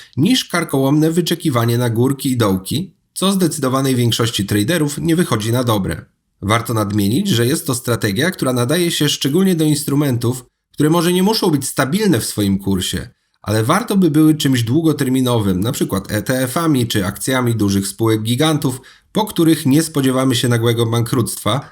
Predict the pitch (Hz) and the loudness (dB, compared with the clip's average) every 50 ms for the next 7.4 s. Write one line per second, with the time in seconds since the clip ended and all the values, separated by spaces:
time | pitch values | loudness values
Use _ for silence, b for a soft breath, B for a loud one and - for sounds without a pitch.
0 | _ - 113 107 107 120 156 165 170 180 - - 127 117 117 123 127 123 127 131 | _ -6 -6 -4 -2 -2 -2 0 0 -2 -2 -2 -2 0 0 0 0 0 0 -2
1 | 131 - - _ _ _ - - 185 180 147 135 117 120 127 131 127 123 123 - | -4 -6 -12 _ _ _ -2 0 0 2 2 0 2 2 2 2 0 -2 -4 -6
2 | - - 120 117 113 113 113 110 - - 110 107 107 104 - - 107 101 98 90 | -4 -2 0 0 2 2 0 0 0 0 0 0 0 -2 -2 -2 -2 0 0 -2
3 | 85 - - - 120 117 - _ _ _ _ _ - - 131 139 147 139 147 135 | -4 -6 -10 -12 -16 -16 -18 _ _ _ _ _ -8 -4 -4 -4 -2 -4 -4 -2
4 | 135 131 127 127 123 123 120 - 123 127 127 127 127 123 120 123 120 120 - 120 | 0 0 2 2 0 0 0 0 0 2 2 2 0 2 2 0 0 0 0 0
5 | 117 113 117 110 110 107 98 110 110 110 110 110 107 - - - 110 107 104 - | 2 4 4 4 4 2 2 2 2 2 0 0 -2 -4 -4 -2 -2 -2 -2 -2
6 | 123 117 - 110 110 110 - 113 110 107 113 107 117 113 113 113 117 117 117 - | -4 -4 -2 -2 -2 -2 0 -2 0 0 0 0 0 0 0 0 0 -2 -2 -2
7 | 123 127 170 208 208 196 - | -2 0 0 -2 -4 -6 -12